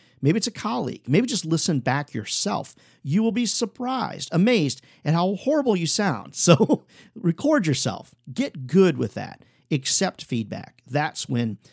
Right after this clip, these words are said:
you begin to grow. All right, number eight of nine. Nine phone tips to expand your sales game. Number eight. Can I ask you one last question before I hang up?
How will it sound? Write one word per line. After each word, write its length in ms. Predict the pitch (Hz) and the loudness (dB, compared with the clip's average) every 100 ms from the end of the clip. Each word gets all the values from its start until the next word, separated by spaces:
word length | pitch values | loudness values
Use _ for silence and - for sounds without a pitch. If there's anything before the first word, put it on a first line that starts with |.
| _ - | _ -12
you 320 | 113 123 120 | -4 2 2
begin 360 | 117 110 110 104 | 0 -4 -6 -6
to 60 | - | -8
grow. 380 | 110 104 - _ _ _ _ - | -8 -8 -10 _ _ _ _ 2
All 80 | 147 | 4
right, 80 | |
number 200 | 180 202 - | 6 4 2
eight 200 | 185 233 | 4 6
of 140 | 196 | 6
nine. 320 | 147 123 101 107 | 4 0 -2 -2
Nine 380 | 131 165 233 233 | 2 2 0 0
phone 320 | 233 233 208 | 2 2 2
tips 260 | 220 226 - | 0 -2 0
to 120 | 208 | 2
expand 520 | 220 - 196 202 190 | 2 0 0 0 2
your 180 | 180 185 | 2 2
sales 380 | - 170 160 131 | 0 0 0 0
game. 360 | 156 139 107 - - - | -2 -2 -4 -10 -20 0
Number 360 | 147 147 160 _ - | 2 2 0 _ -2
eight. 440 | 160 110 - - _ _ _ _ _ _ | -2 0 -2 -4 _ _ _ _ _ _
Can 100 | - | -2
I 80 | 127 | 0
ask 260 | 139 170 - | 0 -2 -2
you 100 | 117 | -2
one 340 | 117 151 180 | 2 2 2
last 320 | 165 160 156 | 0 -2 -4
question 420 | - 101 101 - - | -8 -10 -12 -16 -16
before 320 | 113 - 113 | -14 -10 -8
I 60 | - | -8
hang 300 | 120 107 101 | -10 -10 -12
up? 240 | - | -16